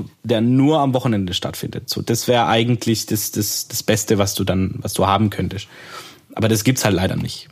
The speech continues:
So, Theater sind halt auch immer am Wochenende. Und du kannst halt leider dann bei so einer Agentur oder bei einer Festanstellung im Theater kannst du nicht sagen, ich kann nur alle zwei Wochen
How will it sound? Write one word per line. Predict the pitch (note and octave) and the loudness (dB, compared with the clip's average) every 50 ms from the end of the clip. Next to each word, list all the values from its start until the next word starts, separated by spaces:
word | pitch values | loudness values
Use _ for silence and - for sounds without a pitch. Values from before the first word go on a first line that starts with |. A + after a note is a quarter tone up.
| - - | -16 -10
So, | - - - F2+ | -8 -6 -6 -4
Theater | - - G#2+ G#2+ G#2+ A#2+ C3 C#3 B2+ | -2 0 2 2 2 2 2 2 2
sind | - C#3 B2+ | 2 2 2
halt | A#2 A#2+ A#2+ | 2 2 2
auch | - C3+ C3+ | 2 2 2
immer | C#3+ G#2+ G#2 G2 | 2 2 2 0
am | F#2 F#2 | 0 -2
Wochenende. | F#2 - - D#2+ F2 F2+ F2 - F#2 F#2 - _ _ _ - - - _ _ _ _ _ | -2 -4 -4 -6 -6 -6 -6 -6 -8 -10 -12 _ _ _ -20 -20 -20 _ _ _ _ _
Und | - G2+ G#2+ A2 A2 A2 G#2+ G2 - | -4 0 0 2 2 2 2 0 -2
du | - G#2 A2 | -4 -4 -4
kannst | G2 - A#2+ C3+ - - | -2 0 0 0 0 0
halt | A#2+ A2 G2 | 0 0 2
leider | G2 G#2 A#2+ B2+ D3 C#3+ | 2 2 2 2 2 2
dann | C3 C3 C3 C3 A#2 | 2 2 2 2 2
bei | A#2 A2+ | 2 2
so | G#2+ A2+ | 2 2
einer | A#2 A#2 A2+ | 2 2 4
Agentur | A2 G#2+ G#2+ G#2+ G#2+ G#2+ G#2 - - B2 C3+ C#3+ D3 D3 C#3 | 4 2 2 2 2 0 0 0 2 2 4 4 4 4 4
oder | B2+ A#2+ A2+ | 4 4 2
bei | G2+ G#2+ | 2 2
einer | G#2 G#2 G2 | 2 0 0
Festanstellung | - B2+ B2 - - B2+ A#2+ - - A#2 A#2 A2+ | 0 0 -2 0 0 -2 -2 0 0 0 2 2
im | G#2+ G#2 | 2 0
Theater | F#2+ - G#2+ G2+ G#2 B2 C#3 B2 | 0 0 0 2 2 2 0 0
kannst | - A#2 A2 - - | 0 -2 -2 -2 -2
du | G2+ | 0
nicht | A2+ B2 - - | 0 0 0 0
sagen, | A2 G#2+ A2+ A#2+ B2 A#2 | 2 2 2 2 0 -2
ich | A2 - | -2 -2
kann | - A#2 A#2+ | 0 0 2
nur | A#2 G#2 | 2 2
alle | G#2+ A2 G#2 | 2 2 0
zwei | - - G#2+ G#2 | 2 2 2 2
Wochen | G#2 - - F2 | 2 0 -2 -2